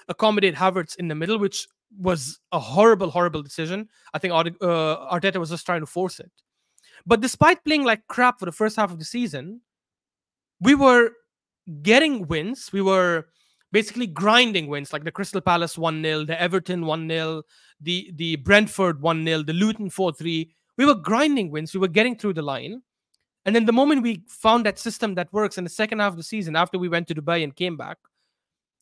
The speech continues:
we started playing proper attacking, free-flowing football. We were destroying and dismantling teams. And we ended on eighty-nine points by the end of the season. So people need to stop overreacting. The fact that we have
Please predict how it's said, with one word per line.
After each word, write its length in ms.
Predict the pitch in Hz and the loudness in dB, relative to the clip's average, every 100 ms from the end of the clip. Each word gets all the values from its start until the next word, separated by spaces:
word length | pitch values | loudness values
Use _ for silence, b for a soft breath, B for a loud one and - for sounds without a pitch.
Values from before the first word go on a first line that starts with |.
| _ | _
we 120 | 208 | 0
started 320 | 247 262 247 - | 4 4 4 2
playing 340 | 233 226 220 - | 2 2 -2 0
proper 420 | 247 262 269 240 | 6 6 6 2
attacking, 420 | 190 233 226 220 | 2 0 0 -6
free-flowing 520 | - 220 208 220 185 | -4 -4 -2 0 -2
football. 360 | 165 240 190 185 | -2 -4 0 0
We 120 | 185 | 2
were 80 | 190 | 0
destroying 640 | 202 - - - 214 220 | 0 -4 -6 0 0 0
and 100 | 185 | -2
dismantling 560 | 180 - 196 202 190 185 | -8 -8 -6 -6 -8 -10
teams. 480 | 262 240 123 - - _ _ _ - | -10 -12 -12 -18 -20 _ _ _ 0
And 140 | 220 | 2
we 140 | 240 | 2
ended 220 | 226 220 202 | 0 0 0
on 140 | 190 - | 0 0
eighty-nine 480 | 208 214 190 180 160 | -2 0 2 0 -2
points 560 | 185 220 120 127 - - _ _ _ _ - | -4 -4 -6 -14 -20 -20 _ _ _ _ -4
by 100 | 185 | 0
the 80 | 180 | 2
end 120 | 185 | 0
of 60 | |
the 40 | 160 | -4
season. 500 | - 233 156 123 147 _ _ _ _ | -8 -8 -8 -14 -20 _ _ _ _
So 80 | - | 0
people 220 | 254 285 | 2 2
need 160 | 254 | -2
to 60 | 214 | -4
stop 320 | - 220 226 | 0 2 2
overreacting. 680 | 220 190 175 156 180 175 156 | 0 -2 -2 -2 -4 -6 -10
The 80 | 165 | -2
fact 200 | 233 226 | 0 0
that 100 | 185 | -2
we 120 | 208 | -4
have 360 | 185 180 165 | 0 0 -2